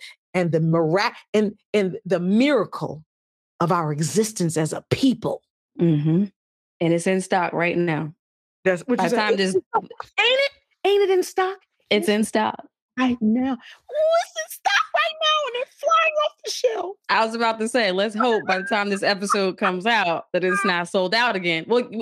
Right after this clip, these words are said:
Speaker 2: I want it to be sold out.
Speaker 1: I
Speaker 2: But for
Speaker 1: want it to
Speaker 2: those who
Speaker 1: be
Speaker 2: hear this, let's
Speaker 1: Yeah.
Speaker 2: touch and agree that there's still something left, uh, by
Speaker 1: Yes.
Speaker 2: the time they, they log on to
Speaker 1: Yes.
Speaker 2: purchase.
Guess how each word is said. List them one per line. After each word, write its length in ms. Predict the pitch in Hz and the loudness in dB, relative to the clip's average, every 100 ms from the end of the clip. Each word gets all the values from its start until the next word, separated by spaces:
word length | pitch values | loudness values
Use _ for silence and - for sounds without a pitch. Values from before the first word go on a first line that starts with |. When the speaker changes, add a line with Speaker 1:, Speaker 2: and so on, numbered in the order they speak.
| - | -2
Speaker 2:
I 100 | 311 | 0
want 180 | 381 | 0
it 60 | 269 | 0
to 80 | 196 | -2
be 120 | 190 | -2
sold 260 | 165 180 165 | 0 0 2
out. 220 | 147 127 | -2 -4
Speaker 1:
I 20 | - _ - | -12 _ -2
Speaker 2:
But 100 | 254 | 0
for 40 | |
Speaker 1:
want 120 | 226 | 2
it 20 | 240 | 0
to 20 | 240 | 0
Speaker 2:
those 80 | |
who 120 | 294 262 | 0 0
Speaker 1:
be 60 | 233 | 0
Speaker 2:
hear 80 | 190 | 0
this, 400 | 170 160 170 - _ _ _ | 0 0 -4 -12 _ _ _
let's 120 | 190 | 0
Speaker 1:
Yeah. 60 | 226 | 2
Speaker 2:
touch 140 | 196 - | 0 0
and 80 | 160 | 0
agree 180 | 170 165 | 2 2
that 40 | |
there's 160 | 151 156 | 0 0
still 200 | 165 151 | -2 -2
something 300 | 160 147 143 | -2 -2 0
left, 340 | 151 139 143 | 0 -2 -2
uh, 220 | - 143 139 | -2 0 0
by 140 | 147 | 0
Speaker 1:
Yes. 100 | 143 | 0
Speaker 2:
the 60 | 143 | 0
time 160 | 143 | 0
they, 260 | 143 147 151 - | 0 0 0 0
they 120 | 156 | 0
log 240 | 151 147 143 | 0 0 0
on 80 | 139 | 0
to 60 | - | 0
Speaker 1:
Yes. 80 | 202 | 0
Speaker 2:
purchase. 540 | 156 143 - 147 - | -2 -2 -4 -8 -10